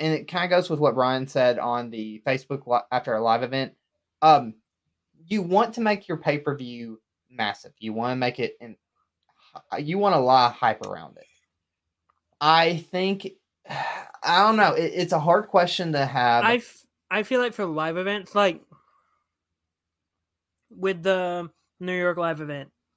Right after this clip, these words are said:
Speaker 2: it's going to be impossible to not have spoilers. It is
Speaker 1: Well
Speaker 2: legit going to be impossible 'cause the people who are there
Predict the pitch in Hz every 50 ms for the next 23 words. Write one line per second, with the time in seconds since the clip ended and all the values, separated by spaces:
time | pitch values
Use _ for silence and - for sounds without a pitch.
0 | _ _ _ _ _ _ _ _ _ _ _ _ _ - 233 262 - - - -
1 | 214 208 214 220 233 240 226 - 226 185 151 175 190 196 202 - _ 185 180 175
2 | 165 - - - - - 170 151 139 - - 160 139 131 139 127 131 135 151 _
3 | _ _ _ _ _ _ _ _ _ _ - - 208 190 180 180 180 175 165 156
4 | - - 175 160 147 - - - - 143 135 131 - - - _ - - - _
5 | _ _ _ _ _ _ _ _ _ _ _ _ _ _ _ _ 180 190 202 208
6 | 202 160 160 165 165 160 196 185 160 147 - 196 214 - 190 196 208 214 208 208
7 | 196 196 202 202 190 - 180 170 160 - 170 170 170 165 - 180 156 170 160 -
8 | 208 220 214 254 226 240 220 196 170 151 143 156 190 214 202 180 151 147 143 139